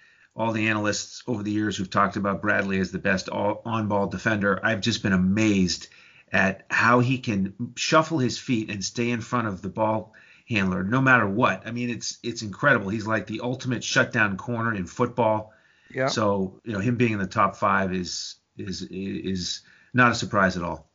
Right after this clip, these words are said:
Speaker 2: And, and you know what it comes down to, you know, when, when I used to coach and the, the, the part that I used to teach, yes, you have to have a low center of gravity. Yes, you gotta be down.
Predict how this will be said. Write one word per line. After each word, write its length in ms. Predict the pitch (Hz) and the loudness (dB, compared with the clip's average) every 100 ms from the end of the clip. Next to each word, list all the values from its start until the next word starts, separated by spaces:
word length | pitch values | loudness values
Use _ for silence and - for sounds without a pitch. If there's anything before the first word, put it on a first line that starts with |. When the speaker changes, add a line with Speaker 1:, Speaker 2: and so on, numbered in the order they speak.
| _ _ _ | _ _ _
Speaker 2:
And, 160 | 180 185 - | -4 -4 -2
and 160 | 180 | 0
you 80 | 190 | 2
know 80 | 247 | 2
what 160 | 294 | 4
it 100 | 175 | 2
comes 260 | - 175 143 | 2 -2 2
down 320 | 160 147 175 | 4 4 2
to, 260 | - 123 113 | -4 -6 -4
you 140 | 147 | -2
know, 100 | 139 | -2
when, 240 | 127 135 - | 0 -2 -4
when 200 | 165 - | -2 2
I 80 | 135 | 2
used 240 | 147 151 | 0 -4
to 80 | - | -6
coach 580 | - - 156 110 - - - | -2 2 4 2 -4 -10 -8
and 180 | 113 - | -8 -8
the, 160 | 123 - | -14 -8
the, 160 | 131 - | -6 -4
the 80 | 127 | -6
part 320 | 113 160 214 | 4 4 6
that 100 | - | 4
I 60 | 143 | 2
used 220 | 156 127 | 2 -4
to 60 | 98 | -8
teach, 360 | - 185 123 - | -2 -2 -2 2
yes, 320 | 147 156 - | 2 2 0
you 100 | 139 | 2
have 240 | 131 127 | 4 2
to 80 | 127 | 2
have 140 | 127 | 0
a 40 | 120 | 2
low 220 | 127 127 | 2 2
center 300 | 123 127 127 | 0 -2 0
of 120 | 123 | -2
gravity. 640 | 127 117 117 117 117 113 - - - _ | 2 4 4 2 0 0 -6 -20 -20 _
Yes, 300 | - 139 - | 2 4 2
you 80 | 147 | 0
gotta 280 | 135 131 120 | 4 4 4
be 160 | 135 | -4
down. 560 | 120 131 123 123 123 | 2 6 6 6 4